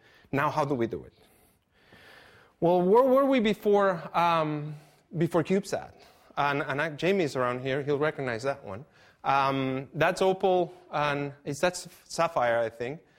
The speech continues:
were Stanford, uh, small satellites. That's A S U Sat one. I worked on that when I was in Arizona. Um,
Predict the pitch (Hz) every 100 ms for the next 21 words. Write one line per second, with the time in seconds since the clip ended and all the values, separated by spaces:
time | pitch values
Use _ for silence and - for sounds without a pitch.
0 | _ _ 143 131 - 151 160 156 151 131
1 | 127 - 123 120 117 131 139 147 123 113
2 | 120 147 185 - 156 185 170 165 175 160
3 | 180 170 190 170 175 151 139 151 151 131
4 | 127 135 131 127 127 120 120 135 147 113
5 | 151 _ _ _ _ - 147 143 143 147
6 | 147